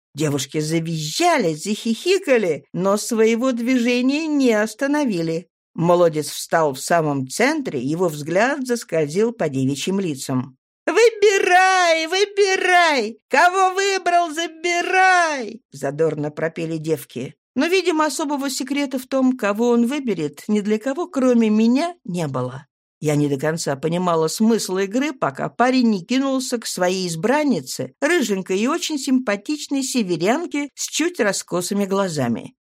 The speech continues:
Не успел он сделать к ней последний шаг, как одна соседка красотки разомкнула руки,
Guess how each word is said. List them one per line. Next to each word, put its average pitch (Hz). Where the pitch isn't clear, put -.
Не 180
успел 214
он 190
сделать 185
к -
ней 196
последний 180
шаг, 370
как 147
одна 160
соседка 190
красотки 170
разомкнула 262
руки, 359